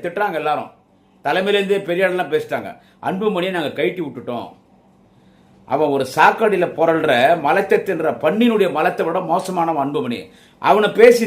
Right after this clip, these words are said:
நீ தான் அன்புமணி ஆளாக்கினுக்கிற. இந்த நேத்து ஏதோ போய் பி ஜே பி மேலிடணும் போய் பார்த்துச்சான். சரி, அவன் ஏற்கனவே பாட்டாளி மக்கள் கட்சியை பி ஜே பி முடிச்சிட்டான்.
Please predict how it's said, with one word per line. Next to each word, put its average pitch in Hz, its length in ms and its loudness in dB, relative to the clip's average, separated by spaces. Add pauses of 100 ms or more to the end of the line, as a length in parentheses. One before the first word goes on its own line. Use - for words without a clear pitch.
நீ 214 140 2
தான் 240 140 6
அன்புமணி 214 400 2
ஆளாக்கினுக்கிற. 175 520 2 (1120)
இந்த 156 160 -8
நேத்து 180 260 0
ஏதோ 214 100 4 (100)
போய் 185 160 0
பி 196 160 2
ஜே 214 140 4
பி 175 140 -4
மேலிடணும் 175 420 2
போய் 170 160 -2
பார்த்துச்சான். 139 440 -4 (1080)
சரி, 175 200 4 (160)
அவன் 151 240 0
ஏற்கனவே 208 400 4
பாட்டாளி 196 260 2
மக்கள் 180 200 -4
கட்சியை 175 240 -2
பி 185 120 0
ஜே 185 120 -2
பி 160 100 -8
முடிச்சிட்டான். 139 360 -8